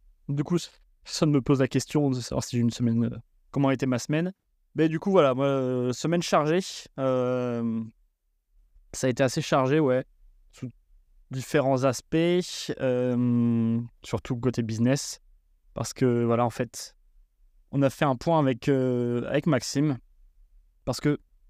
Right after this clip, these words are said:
voilà, quand on a un business, il faut savoir, on a, enfin, faut se partager les responsabilités. On fait pas tous les deux les mêmes choses. Tout simplement parce qu'on n'est pas tous les deux bons pour les mêmes choses.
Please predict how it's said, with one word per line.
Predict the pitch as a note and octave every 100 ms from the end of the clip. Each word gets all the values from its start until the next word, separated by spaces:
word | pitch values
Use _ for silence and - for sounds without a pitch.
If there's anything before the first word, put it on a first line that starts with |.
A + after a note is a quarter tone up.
| _ -
voilà, | B2 C3+
quand | A2+
on | B2
a |
un | B2
business, | A#2+ A#2 C3
il |
faut | -
savoir, | A#2+ A#2+ A#2+ B2
on | A2+ A2+
a, | G#2 G2+ - - - - - _ _ _
enfin, | - B2
faut | B2+
se | A#2+
partager | A2 - B2+
les | B2+
responsabilités. | B2 - A#2+ B2 A#2 B2+
On | D3
fait | A#2+
pas | A2+ A#2+ -
tous | - C3
les |
deux | B2
les | A#2+
mêmes | A#2 A2+
choses. | G#2+ D#3 E3+ F3 F3 _ _ _
Tout | -
simplement | B2+ - C3+ A#2+ C3 C3 C3+ C#3+
parce | B2+ A#2+ - -
qu'on | - B2+
n'est | B2
pas | A2
tous | A#2 B2
les | A#2+
deux | G#2+ B2 B2 A2+ _ _ _ _ _ _ _
bons | C3 B2+ C#3 D#3+
pour | - C#3
les | B2
mêmes | A2+ G#2
choses. | E3 G3 C3